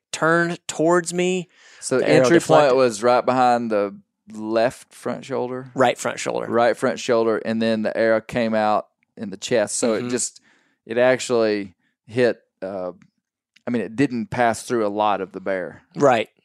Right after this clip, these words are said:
Speaker 1: It probably hit the tree, would
Speaker 2: Oh,
Speaker 1: be my
Speaker 2: wow.
Speaker 1: guess, that kept it from going through, 'cause he was
Speaker 2: Ah.
Speaker 1: sucked on the side of that tree. So it probably hit the tree, but I did come to find out I got one lung.
Speaker 2: Hmm.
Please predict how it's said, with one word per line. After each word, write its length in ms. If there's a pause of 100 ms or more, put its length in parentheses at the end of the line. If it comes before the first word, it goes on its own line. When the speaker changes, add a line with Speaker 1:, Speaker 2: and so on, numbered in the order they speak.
(120)
Speaker 1:
It 160
probably 540
hit 260
the 60
tree, 560 (800)
would 100
Speaker 2:
Oh, 20
Speaker 1:
be 140
my 100
Speaker 2:
wow. 40
Speaker 1:
guess, 240
that 120
kept 240
it 80
from 160
going 240
through, 200
'cause 140
he 100
was 140
Speaker 2:
Ah. 280
Speaker 1:
sucked 300
on 100
the 60
side 200
of 60
that 180
tree. 300 (520)
So 120
it 140
probably 560
hit 280
the 60
tree, 560 (680)
but 140
I 120
did 440 (440)
come 200
to 60
find 300
out 160
I 100
got 200
one 200
lung. 400 (320)
Speaker 2:
Hmm. 260